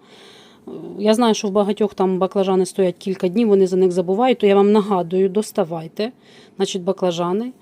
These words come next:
все, що ви тут бачите. Беремо цибулю, ріжемо полукольцями, кидаємо на пательню з розігрітою олією. Тим часом швидко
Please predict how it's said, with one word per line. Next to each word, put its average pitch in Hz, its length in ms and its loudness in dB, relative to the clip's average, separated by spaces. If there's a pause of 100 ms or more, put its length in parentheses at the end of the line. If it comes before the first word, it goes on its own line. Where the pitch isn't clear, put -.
(420)
все, 202 300 -2
що 190 160 -2
ви 185 100 0
тут 180 160 -4
бачите. 247 460 -4 (520)
Беремо 202 560 2
цибулю, 190 600 0 (200)
ріжемо 220 480 4
полукольцями, 233 840 0
кидаємо 190 680 2 (1040)
на 185 180 2
пательню 220 640 2
з 208 100 0
розігрітою 214 840 0
олією. 208 480 0 (280)
Тим 196 120 -2
часом 220 340 2
швидко 196 560 -2